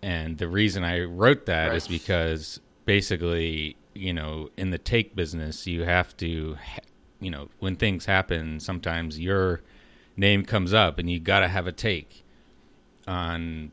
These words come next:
Speaker 1: that.
Speaker 2: Right.
Speaker 1: And so I thought, well, what else is there? Well, I think this is probably true, <laughs> but
Speaker 2: <laughs> Yeah.
Speaker 1: um,
Speaker 2: Yeah. And you, did you have a sense that you might get in hot water over that, or?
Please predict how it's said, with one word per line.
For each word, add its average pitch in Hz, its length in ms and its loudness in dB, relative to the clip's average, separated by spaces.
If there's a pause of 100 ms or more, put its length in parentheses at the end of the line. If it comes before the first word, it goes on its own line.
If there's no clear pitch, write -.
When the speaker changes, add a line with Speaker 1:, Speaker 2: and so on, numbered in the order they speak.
Speaker 1:
that. 101 160 2
Speaker 2:
Right. 123 120 0
Speaker 1:
And - 120 -6
so - 120 -6
I 85 100 -2
thought, 80 320 -6
well, 92 360 -6 (640)
what 101 220 0
else 110 260 4
is 92 220 0
there? 76 420 -4
Well, 160 160 4
I 156 140 4
think 147 220 -4
this - 180 -2
is 80 120 -6
probably 80 380 -4
true, 90 420 -4 (340)
<laughs> - 340 -20
but 85 280 -6 (480)
Speaker 2:
<laughs> - 460 -14
Yeah. 180 320 6 (160)
Speaker 1:
um, 78 560 0
Speaker 2:
Yeah. - 800 -14 (180)
And 170 160 2
you, 196 200 -2 (140)
did 160 200 0
you 165 80 6
have 160 100 6
a 156 60 4
sense 160 320 2
that 160 160 -2
you 147 80 -2
might 143 220 0
get 151 140 2
in 156 60 -6
hot 147 220 2
water 170 320 4
over 196 100 -2
that, 214 260 4
or? 123 340 2